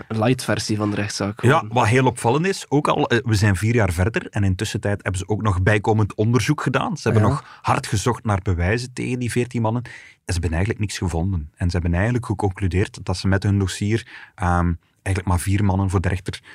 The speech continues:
Speaker 2: kunnen of willen, ehm, willen slepen, laat ik maar zeggen. Ehm,
Speaker 1: Klinkt een beetje als een voorzichtige strategie dan,
Speaker 2: Ja,
Speaker 1: om het
Speaker 2: absoluut.
Speaker 1: proces in beroep aan te vatten.
Speaker 2: Ja, klopt. Het, het is ook niet tegen Mark Bertoldi, die is veroordeeld tot vijf jaar cel en, eh,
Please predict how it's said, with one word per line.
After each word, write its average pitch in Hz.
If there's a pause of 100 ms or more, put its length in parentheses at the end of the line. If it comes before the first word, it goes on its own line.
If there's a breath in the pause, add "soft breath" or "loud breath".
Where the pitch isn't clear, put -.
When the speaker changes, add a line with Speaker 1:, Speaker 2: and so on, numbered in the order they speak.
(140 loud breath)
Speaker 2:
kunnen 117 (220 loud breath)
of 92
willen, 107 (180 soft breath)
ehm, 92 (680)
willen 120
slepen, 117
laat 120
ik 120
maar 123
zeggen. 120 (260 loud breath)
Ehm, 104 (280)
Speaker 1:
Klinkt 123
een 143
beetje 131
als 117
een 113
voorzichtige 110
strategie 104
dan, 101
Speaker 2:
Ja, 123
Speaker 1:
om -
het -
Speaker 2:
absoluut. 104
Speaker 1:
proces 104
in 107
beroep 104
aan 101
te 101
vatten. 101 (180)
Speaker 2:
Ja, 127 (220 soft breath)
klopt. -
Het, 120
het 123
is 120
ook 151
niet 147
tegen 117
Mark 110
Bertoldi, 127
die 104
is -
veroordeeld 104
tot -
vijf 98
jaar 92
cel 98
en, 87
eh, 82